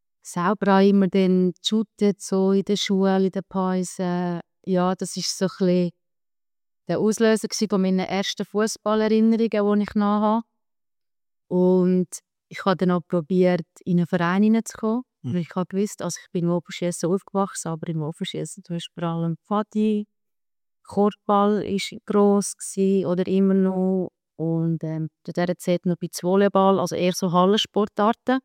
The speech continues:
Speaker 2: Mhm.
Speaker 1: Wir haben keinen richtigen grossen Fußballplatz, eher ein bisschen kleineren.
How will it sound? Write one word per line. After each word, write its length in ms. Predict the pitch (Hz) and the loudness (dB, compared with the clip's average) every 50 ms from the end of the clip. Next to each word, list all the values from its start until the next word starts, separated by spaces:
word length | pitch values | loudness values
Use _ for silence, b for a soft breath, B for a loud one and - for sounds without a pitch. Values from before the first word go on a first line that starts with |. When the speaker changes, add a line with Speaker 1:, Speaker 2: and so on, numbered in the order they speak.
| _ _ | _ _
Speaker 2:
Mhm. 240 | - - - 180 170 | -6 -2 0 2 2
Speaker 1:
Wir 80 | 170 170 | 2 2
haben 120 | 170 165 | 0 -2
keinen 260 | - - - 165 170 - - - | -4 -8 -10 -10 -10 -12 -10 -10
richtigen 600 | 170 175 - - - 180 - _ - 180 180 - - - | -10 -10 -10 -12 -14 -16 -14 _ -8 -6 -6 -8 -10 -12
grossen 380 | - - 185 190 175 - 185 170 | -8 -4 -4 -4 -4 -6 -8 -4
Fußballplatz, 880 | - 180 180 175 - _ 190 185 - - 190 185 190 - - - - _ _ _ _ _ _ _ _ _ _ _ _ _ | -2 -2 -2 -4 -6 _ -10 -10 -8 -8 -8 -8 -8 -8 -14 -20 -20 _ _ _ _ _ _ _ _ _ _ _ _ _
eher 180 | - 170 170 170 | -6 -4 -4 -4
ein 60 | 165 - | -4 -4
bisschen 160 | - 165 160 | -4 -4 -4
kleineren. 600 | - - 170 165 170 170 175 175 170 170 170 165 | -2 -2 0 2 2 2 2 2 2 0 -2 -4